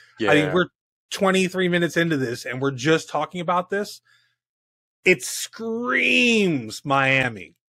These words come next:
Speaker 2: Absolutely.
Speaker 1: Like, Miami, from the Miami Vice, and, and those of you that don't know, I'll pull it up.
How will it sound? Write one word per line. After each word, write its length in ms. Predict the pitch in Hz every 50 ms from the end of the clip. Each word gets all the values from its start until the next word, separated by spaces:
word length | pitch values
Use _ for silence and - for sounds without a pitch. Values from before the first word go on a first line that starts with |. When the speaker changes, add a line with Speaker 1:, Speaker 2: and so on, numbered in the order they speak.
| _ -
Speaker 2:
Absolutely. 520 | - 135 127 123 - - 156 151 143 113 110 107 98 98 _ _ _ _ _ _ _ _ _ _ _ _ - _ _ _ _ _ _ _ _ _ _ _ _ _ - -
Speaker 1:
Like, 340 | - _ - - - -
Miami, 420 | 170 151 160 160 170 170 170 165 151
from 260 | 135 131 - 185 180
the 60 | 185 185
Miami 240 | 196 208 202 190
Vice, 320 | 160 135 131 120 127 - -
and, 200 | 151 147 151 151
and 140 | 165 180 185
those 140 | 190 202 190
of 60 | 190
you 100 | 190 190
that 240 | 165 151 139 127 127
don't 280 | 131 135 135 139 123 123
know, 420 | 127 123 123 123 120 120 123 131
I'll 240 | 143 151 139 139 143
pull 220 | 135 - 147 117
it 80 | 110 104
up. 240 | 98 101 101 -